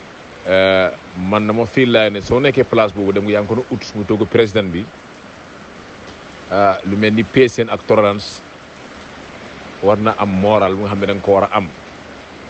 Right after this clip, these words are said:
sa diggante ay nit. Nit ki mun na laa against si plateforme mu def vidéo whatever si jamono politics,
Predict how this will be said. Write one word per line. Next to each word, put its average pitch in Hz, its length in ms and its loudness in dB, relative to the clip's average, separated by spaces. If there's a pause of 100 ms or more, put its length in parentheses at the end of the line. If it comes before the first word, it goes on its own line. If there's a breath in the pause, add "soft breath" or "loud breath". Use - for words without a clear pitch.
(380)
sa 107 160 -2
diggante 104 320 0
ay 98 180 2
nit. 95 300 -6 (1000)
Nit 104 160 0
ki 127 80 0
mun 127 160 0
na 123 80 4
laa 113 160 2
against 104 400 -2
si 98 80 -4
plateforme 101 480 2
mu 87 160 -8
def 104 140 0 (180)
vidéo 101 320 2
whatever 104 400 0 (1600)
si - 80 -12
jamono 110 320 0
politics, - 640 0